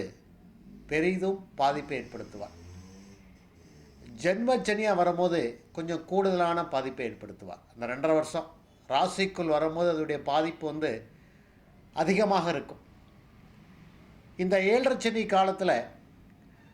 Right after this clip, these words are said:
உங்களுடைய பிறவி ஜாதகத்தை வச்சு தான் அந்த பாதிப்புடைய அளவுகள் கூடுதலாகவும் குறைவாக இருக்கும்.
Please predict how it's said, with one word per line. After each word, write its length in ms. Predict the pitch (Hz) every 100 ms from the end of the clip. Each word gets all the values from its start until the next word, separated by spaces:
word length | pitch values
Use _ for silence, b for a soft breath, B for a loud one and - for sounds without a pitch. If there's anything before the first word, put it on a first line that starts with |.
| b - 170
உங்களுடைய 360 | 202 220 202 170
பிறவி 260 | 196 240 262 233
ஜாதகத்தை 520 | 226 220 214 208 185
வச்சு 200 | 180 196 208
தான் 180 | 202 151 156 - -
அந்த 140 | 156 156 -
பாதிப்புடைய 600 | 180 220 247 240 214 190 180 160
அளவுகள் 420 | 185 208 196 214 - - - - - -
கூடுதலாகவும் 760 | 202 208 196 196 170 185 220 190 160
குறைவாக 360 | 170 165 151 160
இருக்கும். 280 | 120 -